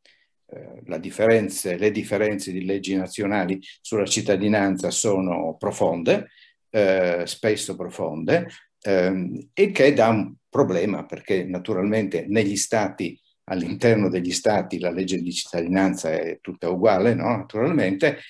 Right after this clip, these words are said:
ma qui abbiamo un ambito che è l'Unione, eh, è europea, entro la quale, con riferimento alla quale, ehm, il diritto di accesso alla cittadinanza è legato ed è differenziato,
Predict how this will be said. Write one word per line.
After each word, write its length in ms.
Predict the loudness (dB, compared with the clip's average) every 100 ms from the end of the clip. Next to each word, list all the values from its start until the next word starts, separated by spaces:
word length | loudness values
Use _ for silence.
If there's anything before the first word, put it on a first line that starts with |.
| _
ma 140 | -2
qui 140 | 4 6
abbiamo 420 | 6 6 4 2
un 100 | 0
ambito 500 | 2 0 -2 -6 -6
che 100 | -4
è 40 |
l'Unione, 600 | -4 0 2 2 0 -4
eh, 280 | -6 -6 -6
è 260 | -2 0 0
europea, 600 | 4 4 4 4 4 4 0 _ _
entro 400 | 4 4 4 2
la 140 | 2
quale, 640 | 2 2 2 2 0 -4 _ _ -20 -20 _ _ _
con 160 | -10 -8
riferimento 540 | -4 0 4 4 4
alla 160 | 4 2
quale, 480 | 2 4 4 2 0 -16 _
ehm, 640 | 0 2 2 0 -2 -4 -8 -10
il 300 | -8 -8 0
diritto 340 | 2 2 2
di 140 | 0
accesso 500 | -2 0 0 0 -2
alla 140 | -4 -4
cittadinanza 800 | -6 -2 -2 0 0 0 0 0
è 40 |
legato 560 | 0 0 0 -2 -4 -6
ed 160 | -6
è 80 | -10
differenziato, 960 | -12 -8 -2 -2 -2 -4 -6 -6 -6 -8